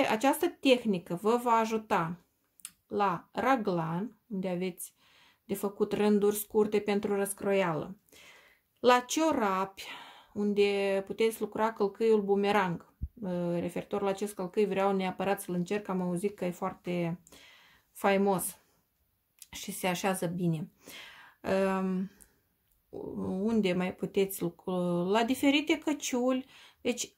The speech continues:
cam peste tot aveți, e, nevoie să lucrați rânduri scurte și nu întotdeauna iese bine. Chiar și la tipul ăsta de coadă,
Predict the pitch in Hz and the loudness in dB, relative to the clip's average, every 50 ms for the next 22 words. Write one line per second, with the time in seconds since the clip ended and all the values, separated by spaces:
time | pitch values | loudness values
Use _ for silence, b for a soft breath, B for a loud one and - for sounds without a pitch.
0 | _ - - 302 339 359 339 330 311 285 - 277 277 294 285 285 247 214 208 220 | _ -2 2 2 2 2 2 0 -2 -2 -2 -4 0 0 0 0 0 2 4 2
1 | 220 214 - - - - - 202 190 185 185 185 180 175 175 175 170 175 175 175 | 2 2 -2 -10 -12 -10 -8 -6 -4 -4 -4 -2 -2 -2 -2 -2 -2 -2 -2 -2
2 | 180 180 180 196 196 190 190 - 185 180 175 - 208 196 196 - 202 190 196 202 | -2 -2 -2 0 -2 -2 -2 -4 -6 -6 -4 -2 -2 -2 0 -2 -4 -2 0 0
3 | 214 214 214 202 208 - - _ - 175 170 - - - 247 330 381 B B B | 2 2 2 0 0 -2 -8 _ -4 -4 -4 -2 0 0 0 0 0 B B B
4 | B B B B B B B - - 370 403 415 392 359 370 320 302 302 302 294 | B B B B B B B -4 2 4 6 6 6 6 4 4 4 4 4 4
5 | 294 285 277 269 262 254 262 254 254 - - 247 214 202 202 202 190 180 175 - | 4 4 4 4 6 6 4 4 2 2 0 -2 -2 0 0 0 2 0 0 -2
6 | - - 269 277 285 285 - - 269 254 247 247 - 269 269 - 233 226 226 220 | 0 2 2 4 4 2 -2 0 2 0 0 0 -2 -4 -4 -2 -2 0 0 -2
7 | - 226 202 190 202 202 202 - - - 196 175 165 165 170 175 175 190 226 277 | -2 -4 0 0 0 -2 -2 -4 0 2 4 4 4 2 0 -2 -2 -2 -4 -6
8 | - - | -8 -12